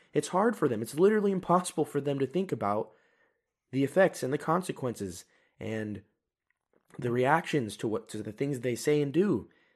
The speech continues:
That's why you live, that's why parents, you know, hopefully are guiding their kids, help them make the right decisions, because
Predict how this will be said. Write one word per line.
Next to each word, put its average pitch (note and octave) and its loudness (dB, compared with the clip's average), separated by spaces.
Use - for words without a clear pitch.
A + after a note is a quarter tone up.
That's B2 -2
why B2+ 0
you B2 0
live, B2 0
that's A2+ -8
why C3 0
parents, C3 -6
you A2+ -6
know, A2+ -4
hopefully A#2+ 2
are A#2+ 0
guiding A#2 -2
their A2+ -2
kids, F3 0
help - -8
them A#2+ -4
make A#2+ -6
the B2 -4
right A#2 -2
decisions, D3 -2
because A2+ -6